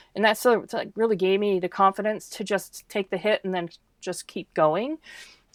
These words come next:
I wrote my first book proposal, like, I probably very, I had probably been, maybe started the book, and then I bumped into a, a writer in, at a park, and he's like,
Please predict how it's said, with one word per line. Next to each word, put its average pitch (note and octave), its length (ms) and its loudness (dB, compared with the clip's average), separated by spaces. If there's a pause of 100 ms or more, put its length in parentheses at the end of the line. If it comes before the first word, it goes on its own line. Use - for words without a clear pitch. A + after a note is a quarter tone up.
(140)
I A#3 140 12
wrote C#4+ 280 12
my A#3+ 140 12
first B3 400 10
book B3+ 200 8
proposal, G3+ 760 8
like, F#3+ 400 2 (360)
I G#3+ 100 8
probably A#3+ 520 8
very, G#3+ 320 6 (100)
I G3 60 4
had G#3 220 0
probably A3+ 440 2
been, G3+ 300 2 (460)
maybe G#3 220 4
started A3+ 560 10
the - 80 6
book, G3+ 400 10
and G#3 100 4
then G3 120 6
I F3+ 60 6
bumped G3+ 280 4
into B3+ 280 4
a, G#3+ 40 0 (300)
a G3+ 40 8
writer G#3 520 8
in, G3+ 100 0
at G3 380 6
a - 20 8
park, G3 540 6
and G3+ 180 2
he's G3+ 280 2
like, G3 360 8